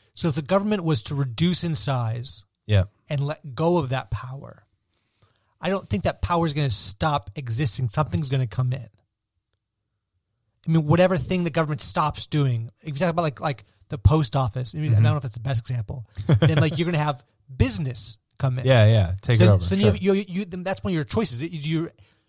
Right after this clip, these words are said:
Speaker 1: you have to make a choice between business or government on some
Speaker 2: Yeah.
Speaker 1: of these things.
Speaker 2: Yeah.
Speaker 1: 'Cause some of these things have to get done in s-, some
Speaker 2: Well,
Speaker 1: way.
Speaker 2: and a lot of the stuff when I'm, so oftentimes when I think of government power,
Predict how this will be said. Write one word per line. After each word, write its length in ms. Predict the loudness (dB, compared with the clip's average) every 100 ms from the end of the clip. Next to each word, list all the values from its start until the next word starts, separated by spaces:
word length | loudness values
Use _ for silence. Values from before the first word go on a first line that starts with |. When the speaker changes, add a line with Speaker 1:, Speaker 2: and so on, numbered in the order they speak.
| _
Speaker 1:
you 200 | -6 -2
have 120 | -2 -2
to 60 |
make 140 | -6 -8
a 40 |
choice 680 | -8 2 4 2 -2 -6 -8
between 540 | -10 -4 -2 0 -4 -8 _ _ _ _ -6 2
business 720 | 2 2 0 0 -2 -6 -8 _ _ _ _ _ _
or 120 | -12
government 680 | -10 -10 -4 -2 -4 -8 -18 -12 -6
on 160 | 0
some 180 | 4 4
Speaker 2:
Yeah. 60 | 2
Speaker 1:
of 60 |
these 220 | -2 -2
things. 440 | -4 -6 -14 -18 -20 _
Speaker 2:
Yeah. 180 | 4 4 2 _ _ -6
Speaker 1:
'Cause 100 | 0
some 100 | 0
of 140 | 0
these 140 | -2 -2
things 200 | -2 -4 -10 _ _
have 380 | -8 -6 -6 -6
to 80 | -10
get 380 | -8 -12 -10 -6
done 220 | -4 -4
in 100 | -4
s-, 280 | -4 -4 _
some 240 | -8 2
Speaker 2:
Well, 140 | 4 4
Speaker 1:
way. 120 | 2 _ _ 4
Speaker 2:
and 100 | 6
a 60 |
lot 260 | 6 6 4
of 60 |
the 80 | 4
stuff 340 | 4 4 4 8
when 140 | 8
I'm, 260 | 8 6 2 _ _ -12
so 200 | -4 0
oftentimes 540 | 2 4 6 6 6
when 100 | 4
I 120 | 4
think 200 | 4 4
of 140 | 4 4
government 480 | 4 6 6 4 -4
power, 580 | -6 2 4 6 4